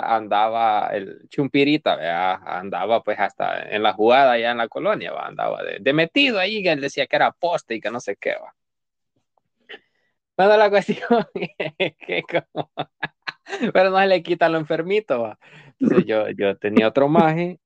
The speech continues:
otro maje en la colonia que yo lo conozco, ese sí voy a mantener su identidad, este, secreta. E-, ese maje, eh, había agarrado la maña de, de tener perfiles falsos en Facebook,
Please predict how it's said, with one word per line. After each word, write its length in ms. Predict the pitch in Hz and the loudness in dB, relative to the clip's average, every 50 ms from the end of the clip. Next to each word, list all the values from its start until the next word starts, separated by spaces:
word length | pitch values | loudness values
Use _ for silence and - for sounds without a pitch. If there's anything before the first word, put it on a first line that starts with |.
| _ _ _ _ _ - - 120 113 | _ _ _ _ _ -14 -12 -12 -8
otro 280 | - 117 123 - 120 113 | -6 -6 -6 -6 -6 -4
maje 200 | 117 120 135 139 | -2 -2 0 2
en 80 | 131 | 2
la 100 | 135 131 | 2 2
colonia 320 | 131 147 147 143 139 139 139 | 4 4 4 4 4 2 0
que 100 | 127 123 | 0 0
yo 120 | 117 113 | 0 0
lo 120 | 110 113 113 | 0 -2 0
conozco, 580 | 123 135 135 135 135 143 151 156 - 139 110 | 0 0 2 4 4 2 2 2 0 -2 -2
ese 220 | 101 107 107 113 110 | -2 -2 -4 -6 -6
sí 140 | 107 113 | -4 -2
voy 180 | 110 107 104 104 | 0 2 2 2
a 60 | 101 101 | 0 0
mantener 520 | 101 101 95 - 101 98 98 101 104 101 | -2 -4 -2 -2 -4 -4 -2 -2 -2 -2
su 200 | - - 110 107 | -2 -4 -4 -2
identidad, 920 | 104 101 98 92 92 87 _ 98 98 92 95 95 95 95 92 85 82 - - _ _ _ _ _ _ _ _ _ _ _ _ _ | 0 0 0 -2 -4 -6 _ -6 -4 0 0 0 0 0 -2 -2 -4 -8 -12 _ _ _ _ _ _ _ _ _ _ _ _ _
este, 540 | - - - 95 - - - - - - - - | -12 -10 -10 -10 -10 -10 -8 -6 -6 -6 -6 -4
secreta. 800 | - 110 110 107 - - 120 117 113 - - 120 120 120 _ _ _ - - - - - - - - - - - - - - | -2 -2 -2 0 0 0 2 2 2 2 2 0 0 -2 _ _ _ -14 -14 -12 -12 -14 -16 -16 -18 -20 -20 -20 -20 -20 -18
E-, 400 | - - - - 139 131 127 131 | -16 -14 -6 0 2 4 4 4
ese 220 | 135 131 151 147 139 | 4 4 2 2 4
maje, 500 | 139 135 143 147 151 151 143 139 135 - - - - - _ - | 4 4 2 2 2 0 0 0 -2 -4 -8 -20 -20 -20 _ -10
eh, 160 | 113 98 - - | -10 -10 -10 -6
había 340 | 113 113 107 104 104 110 110 | -2 0 0 2 4 4 4
agarrado 420 | 113 113 113 113 113 110 113 113 | 4 4 4 4 4 4 4 4
la 160 | 113 120 117 | 4 4 2
maña 420 | 117 113 107 101 104 113 117 113 104 | 2 0 -2 -2 -2 -2 -2 -2 -2
de, 540 | 95 92 87 76 69 65 - - - - _ - - _ _ _ | -2 -4 -4 -6 -8 -10 -12 -16 -18 -20 _ -20 -20 _ _ _
de 220 | - 110 107 101 | -8 -4 -4 0
tener 340 | - 107 104 101 98 104 107 | 0 0 2 2 2 0 2
perfiles 520 | - 117 110 - - 110 104 107 117 120 | 2 2 0 0 0 -2 0 0 -2 -4
falsos 400 | - - 104 104 110 - - 117 | 0 0 2 2 2 0 -2 -4
en 160 | 123 131 139 147 | -4 -4 -4 -4
Facebook, 500 | - - 131 117 110 117 135 165 202 | 0 0 0 2 2 2 0 0 0